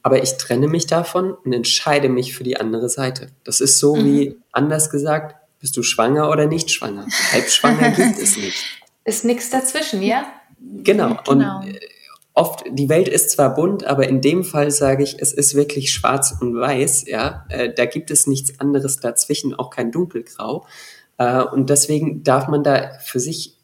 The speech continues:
Speaker 1: erstmal diese Entscheidung treffen, wo man hin möchte im Leben.
Speaker 2: Und dann darf man es sein.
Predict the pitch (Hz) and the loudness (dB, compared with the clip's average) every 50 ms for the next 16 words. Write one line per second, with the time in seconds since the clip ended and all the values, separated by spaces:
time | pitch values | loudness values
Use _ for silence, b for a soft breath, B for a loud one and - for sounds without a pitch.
0 | _ _ 123 123 120 - - 143 135 127 127 127 131 - B B B B B B | _ _ -4 -2 -2 -2 0 0 2 2 0 -2 -6 -10 B B B B B B
1 | B - - 120 120 120 113 113 - - - 113 117 120 113 113 113 - - 117 | B -8 -2 0 0 0 0 -2 -4 -2 0 0 0 0 -2 -2 -4 -6 -6 -6
2 | 117 - - 113 107 113 107 104 104 110 98 - 123 113 117 113 107 104 98 - | -6 -4 -6 -6 -6 -4 -4 -4 -4 -6 -8 -8 -6 -6 -6 -6 -6 -8 -8 -10
3 | - - - - 101 98 95 92 101 98 104 - b b b b b b b b | -14 -14 -14 -14 -14 -14 -16 -16 -16 -18 -18 -20 b b b b b b b b
4 | b _ _ _ _ _ _ - 226 214 196 - - 202 190 185 190 208 254 392 | b _ _ _ _ _ _ 4 4 4 4 2 0 0 2 4 4 4 4 4
5 | 480 - - - _ _ _ _ _ _ - - - 196 202 202 - 220 214 208 | 2 -4 -12 -18 _ _ _ _ _ _ -8 -4 -2 0 0 0 0 0 0 0
6 | 208 196 - - - 196 180 180 180 180 180 180 180 175 | 0 0 0 0 0 2 2 2 0 -2 -2 -4 -4 -6